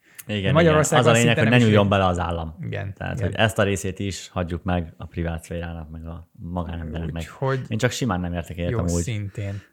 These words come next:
Speaker 1: Mert, ö, a jóléti juttatásoknál azért érdemes, hogy miről van szó, tudod, ö, konkretizálni.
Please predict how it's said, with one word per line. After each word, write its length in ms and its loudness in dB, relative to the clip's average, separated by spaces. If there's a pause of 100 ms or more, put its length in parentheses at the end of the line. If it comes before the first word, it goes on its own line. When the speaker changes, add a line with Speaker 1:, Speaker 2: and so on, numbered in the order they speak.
Speaker 1:
Mert, 420 0
ö, 60 4 (1120)
a 100 0
jóléti 320 4
juttatásoknál 1200 0
azért 240 2
érdemes, 640 -4
hogy 120 -4
miről 200 0
van 120 -4
szó, 300 -12 (300)
tudod, 400 -10 (800)
ö, 200 -4
konkretizálni. 840 -4